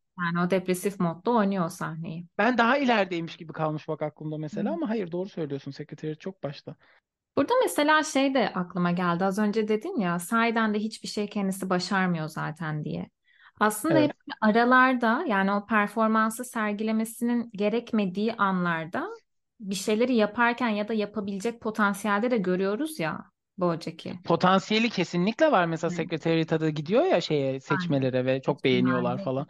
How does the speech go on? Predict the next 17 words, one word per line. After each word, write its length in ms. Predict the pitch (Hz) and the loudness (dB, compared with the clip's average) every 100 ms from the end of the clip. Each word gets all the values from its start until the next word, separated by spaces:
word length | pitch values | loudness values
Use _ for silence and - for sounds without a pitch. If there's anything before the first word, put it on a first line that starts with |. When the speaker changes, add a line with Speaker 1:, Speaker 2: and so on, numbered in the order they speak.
| - | -8
Speaker 1:
Aynen. 400 | 180 180 175 175 _ - | -6 -4 -4 -8 _ 0
Speaker 2:
Ama 240 | 180 226 226 | 4 6 6
çok 240 | 220 - | 2 2
kolaycı 560 | - 330 311 202 156 139 | 2 4 4 4 0 -6
bir 80 | 131 | -4
insan. 340 | 127 - 120 | -4 -6 -6
Mesela 380 | 131 131 147 143 | -4 -2 -2 -2
bu, 120 | 180 | -6
şeyi 260 | - 202 277 | -2 0 2
de 40 | |
öyle 280 | 220 151 127 | 2 2 2
almış. 360 | 123 123 123 143 | 0 -2 -6 -10
İşte 200 | - - | -14 -8
ilk 180 | 202 196 | -8 -8
sitcom'u 520 | - 185 - 202 214 | -10 -4 0 2 4
da 200 | 175 180 | 4 4
o 240 | 175 - | 0 -2